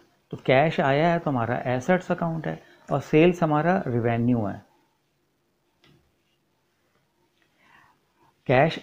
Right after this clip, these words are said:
आया है तो हमारा increase हुआ है और revenue है वो भी increase हुआ है हमारा, दोनों ही increase हुए हैं।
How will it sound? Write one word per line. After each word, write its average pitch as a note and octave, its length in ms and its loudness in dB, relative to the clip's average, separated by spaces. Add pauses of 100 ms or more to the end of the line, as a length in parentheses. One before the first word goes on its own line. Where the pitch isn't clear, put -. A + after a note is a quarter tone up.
(120)
आया C#3+ 280 4
है F#3 260 0 (200)
तो C#3 80 -2
हमारा A2 420 -6
increase F3+ 480 2
हुआ F3+ 200 2
है E3 100 -8 (340)
और F#3+ 380 4
revenue C#3+ 580 0
है G#3 160 2 (360)
वो G2+ 180 -6
भी D#3+ 140 0
increase G3 440 4
हुआ F3 180 2
है E3+ 60 0
हमारा, D#3+ 280 -6
दोनों D3+ 460 4
ही A3+ 120 6
increase D3 460 2
हुए A2 180 -4
हैं। G#2+ 160 -12